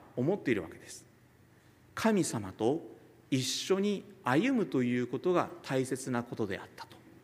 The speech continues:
大切なのは単に約束の地に入るんではなくて、神様と一緒に歩むことなんだと。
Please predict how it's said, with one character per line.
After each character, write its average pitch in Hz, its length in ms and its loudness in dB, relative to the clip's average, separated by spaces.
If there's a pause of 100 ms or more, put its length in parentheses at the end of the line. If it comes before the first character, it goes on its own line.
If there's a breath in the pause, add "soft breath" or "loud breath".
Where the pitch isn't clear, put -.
(2000 loud breath)
大 220 180 12
切 220 220 4
な 220 120 8
の 185 120 8
は 185 260 10 (380 loud breath)
単 262 180 8
に 208 160 10
約 175 200 12
束 247 160 4
の 262 100 4
地 262 100 -2
に 220 80 6
入 254 300 10
る 240 60 8
ん 185 60 8
で 147 60 10
は 123 120 10
な 160 120 8
く - 80 -8
て、 151 240 10 (560 loud breath)
神 320 300 8
様 170 280 6
と 117 220 2
一 170 160 6
緒 262 300 2
に 262 200 2 (260)
歩 240 320 8
む 226 100 6
こ 143 80 6
と 131 140 4
な 107 100 4
ん 82 60 -2
だ - 80 -12
と。 - 40 -16